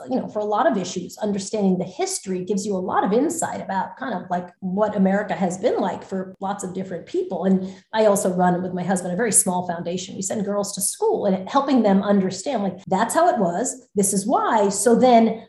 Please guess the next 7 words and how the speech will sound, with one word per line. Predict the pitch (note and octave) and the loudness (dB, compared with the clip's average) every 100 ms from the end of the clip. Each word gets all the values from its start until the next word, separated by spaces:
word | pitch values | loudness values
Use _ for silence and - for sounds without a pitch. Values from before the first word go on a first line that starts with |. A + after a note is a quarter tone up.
| _ | _
let's | A#3 B3+ - | 2 2 0
talk | - - D#4+ F4+ F4 | -8 2 4 4 4
about | A#3+ F3+ F3 | 4 4 2
why | F3+ F3+ F3+ F3+ - _ _ _ _ | 2 2 2 -2 -14 _ _ _ _
owning | B3 B3 B3 A#3 | 8 8 10 6
a | |
house | G#3 A3 D#3 F3+ - - | 4 -2 -4 -4 -4 -6